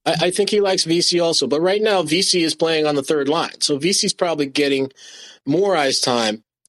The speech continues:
than is, you know, Goudreau. Um, they play together on the P K. So, I mean, he's, you know, they're getting those minutes together. And probably the third line gets more minutes than the fourth line. So I think he's looking for a way to get more ice time for Goudreau.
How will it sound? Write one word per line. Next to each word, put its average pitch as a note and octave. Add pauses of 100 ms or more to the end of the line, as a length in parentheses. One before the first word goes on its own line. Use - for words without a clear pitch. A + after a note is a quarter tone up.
(280)
than C#3
is, C3
you C#3
know, A2
Goudreau. B2 (220)
Um, A#2+ (1400)
they F3
play G3+
together F3
on E3
the D#3
P E3
K. D#3+ (100)
So, C#3+
I C#3+
mean, C#3+
he's, C3+
you C#3+
know, A#2+
they're B2+
getting C#3+
those D3
minutes C#3
together. B2+
And D3+
probably G3+
the F#3+
third G3
line F#3+
gets F#3+
more G3
minutes G3
than G3
the F#3+
fourth A3
line. -
So E3 (460)
I D#3+
think F3
he's F3+
looking E3+
for E3
a D#3
way D#3
to D3+
get D3+
more D#3
ice D3
time D3
for D3
Goudreau. D3+